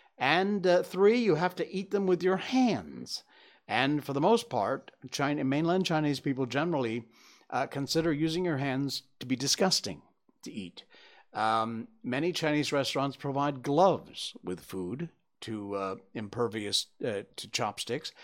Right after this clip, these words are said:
China's Street Food Hall of Fame also boasts its own Chinese hamburger, Rao Jia, for a fraction of the price and so it's hardly surprising locals are slow to get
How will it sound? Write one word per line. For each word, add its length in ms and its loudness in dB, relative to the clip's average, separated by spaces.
China's 380 4
Street 420 2
Food 300 6
Hall 360 6
of 140 4
Fame 680 -2
also 440 6
boasts 440 0
its 180 -4
own 300 2
Chinese 680 0
hamburger, 840 2
Rao 440 6
Jia, 540 2
for 180 0
a 60 0
fraction 600 2
of 120 2
the 80 0
price 480 -2
and 180 -4
so 160 4
it's 120 0
hardly 280 4
surprising 520 2
locals 440 2
are 80 0
slow 360 4
to 100 2
get 240 -2